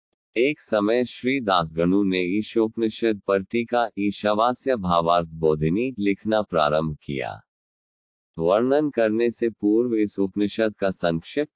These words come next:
परिचय भी देना आवश्यक है। इसमें वैदिक संहिता के मंत्रों का समावेश होने के कारण इसे मंत्रोपनिषद भी कहते हैं और साथ ही इसमें यजुर्वेद के अंतिम चालीसवें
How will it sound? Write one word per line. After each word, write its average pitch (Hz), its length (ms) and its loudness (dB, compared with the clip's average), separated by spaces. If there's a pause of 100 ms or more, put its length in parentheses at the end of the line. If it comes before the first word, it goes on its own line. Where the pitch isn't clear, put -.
(100)
परिचय 87 480 2
भी 95 200 -2
देना 101 360 0
आवश्यक 76 680 0
है। 55 420 -14 (880)
इसमें 131 440 0
वैदिक 98 540 0
संहिता 110 560 0
के 101 180 -2
मंत्रों 82 500 0
का 104 180 -2
समावेश 82 760 0
होने 104 280 0
के 101 160 -4
कारण 92 460 0
इसे 92 360 -2
मंत्रोपनिषद 104 960 -2
भी 101 160 0
कहते 82 440 -2
हैं 113 200 -2
और 110 220 -2
साथ 101 340 0
ही 104 440 -4
इसमें 95 340 -2
यजुर्वेद 82 640 0
के 113 160 0
अंतिम 98 480 0
चालीसवें 87 800 -2